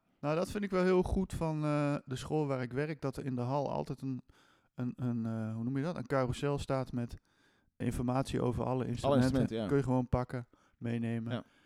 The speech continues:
Speaker 1: En ik denk ook dat het goed is om dat bijvoorbeeld, eh, nou, die teksten zijn prima. En dat uit te breiden digitaal.
Speaker 2: Ja,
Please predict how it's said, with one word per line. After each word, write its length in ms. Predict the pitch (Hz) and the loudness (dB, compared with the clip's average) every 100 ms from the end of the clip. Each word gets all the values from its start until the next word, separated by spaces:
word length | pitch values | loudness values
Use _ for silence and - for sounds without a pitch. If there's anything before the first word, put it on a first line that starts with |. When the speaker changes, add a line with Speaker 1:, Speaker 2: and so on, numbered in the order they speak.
| _ _ | _ _
Speaker 1:
En 220 | 131 120 | -2 0
ik 140 | 120 | 0
denk 280 | 117 120 120 | 2 2 0
ook 280 | - 120 - - | 0 -2 -4 -18
dat 240 | - 120 113 | -6 -4 -2
het 160 | 113 - | -2 -4
goed 260 | 120 113 | -2 -2
is 160 | 113 113 | -2 0
om 180 | 113 107 | -2 0
dat 220 | 110 - | -2 -4
bijvoorbeeld, 440 | 110 110 107 104 | -6 -6 -6 -4
eh, 120 | 110 107 104 _ _ _ _ _ | -4 -6 -10 _ _ _ _ _
nou, 180 | - 120 104 98 120 | -6 -4 -4 -10 -10
die 320 | 120 131 117 113 | 0 2 2 0
teksten 340 | 135 135 - | -2 -2 -4
zijn 220 | 117 117 110 | -2 -2 0
prima. 480 | 131 143 120 107 - _ _ _ _ _ | 0 2 0 -2 -8 _ _ _ _ _
En 160 | - | -6
dat 220 | 113 113 - | -2 -2 0
uit 200 | 123 120 | 0 0
te 100 | 117 | 0
breiden 360 | 123 120 117 | 2 2 0
digitaal. 580 | 117 117 117 131 131 | -2 -4 -2 0 0
Speaker 2:
Ja, 60 | 117 | -2